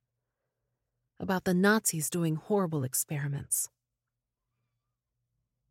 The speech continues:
They obviously never did things like this on U S soil. But who's to say that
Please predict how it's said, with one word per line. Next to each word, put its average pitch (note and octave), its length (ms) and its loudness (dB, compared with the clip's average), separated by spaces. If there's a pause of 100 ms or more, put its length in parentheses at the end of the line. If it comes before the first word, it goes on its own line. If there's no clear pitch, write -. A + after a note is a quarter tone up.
(220)
They F#3+ 180 0
obviously B3+ 640 2
never A#3 240 4
did B3+ 240 2
things A3+ 240 2
like G#3 180 2
this A3+ 240 2
on F3+ 160 2
U F3 160 2
S E3 140 2
soil. E3+ 420 0 (2250)
But G#3+ 180 2
who's C4+ 280 4
to - 80 0
say A3+ 280 2
that E3+ 200 -2